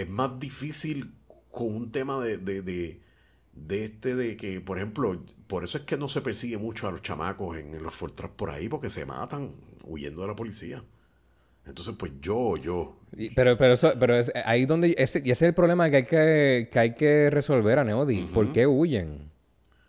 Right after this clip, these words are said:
Speaker 2: ¿Qué, qué había que, qué val-, qué había que enseñarles de, mira,
Speaker 1: Bueno,
Speaker 2: tienes que respetar a la
Speaker 1: porque,
Speaker 2: policía,
Speaker 1: porque te
Speaker 2: tienes
Speaker 1: quitan
Speaker 2: que,
Speaker 1: el
Speaker 2: ellos te
Speaker 1: Ford
Speaker 2: dicen
Speaker 1: Track.
Speaker 2: detente, tú te detienes?
Speaker 1: Pues te quitan el Ford Track. Para empezar, el Ford Track no debería estar en la calle.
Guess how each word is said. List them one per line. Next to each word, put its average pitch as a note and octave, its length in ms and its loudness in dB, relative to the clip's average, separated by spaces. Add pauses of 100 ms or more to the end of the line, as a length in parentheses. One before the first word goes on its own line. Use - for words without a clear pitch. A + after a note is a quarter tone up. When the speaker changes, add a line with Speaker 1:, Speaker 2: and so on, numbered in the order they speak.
Speaker 2:
¿Qué, A2+ 260 2
qué A#2+ 60 2
había C3+ 220 6
que, D#3 180 -2
qué B2 120 2
val-, C3 260 4 (180)
qué A#2+ 80 2
había C3 160 4
que E3 120 -2
enseñarles D3+ 580 0
de, G#2+ 140 6
mira, B2+ 380 4 (1300)
Speaker 1:
Bueno, F2 220 -4
Speaker 2:
tienes B2 160 4
que D#3+ 80 6
respetar D3+ 320 6
a - 20 8
la C#3+ 80 8
Speaker 1:
porque, - 80 4 (240)
Speaker 2:
policía, D3+ 280 6
Speaker 1:
porque G#2 80 6
te F#2+ 140 4
Speaker 2:
tienes G#2 140 4
Speaker 1:
quitan C#3 160 6
Speaker 2:
que, A#2+ 60 2
Speaker 1:
el A2 60 4
Speaker 2:
ellos A#2+ 200 6
te F3 80 6
Speaker 1:
Ford F3+ 60 8
Speaker 2:
dicen F#3+ 180 8
Speaker 1:
Track. F3+ 140 10
Speaker 2:
detente, G#3 320 8
tú G#2 140 4
te A2 100 6
detienes? D3 560 6
Speaker 1:
Pues F2+ 240 -4
te - 120 -4
quitan F2 340 -6
el F2+ 80 -8
Ford - 260 -8
Track. A#2+ 400 -4
Para F#2+ 180 0
empezar, - 500 0
el G2+ 120 -4
Ford - 240 -6
Track C3 160 2
no G#2+ 160 0
debería G#2 300 -2
estar G#2 200 -6
en E2+ 80 -4
la C#2+ 100 -6
calle. C2 300 -10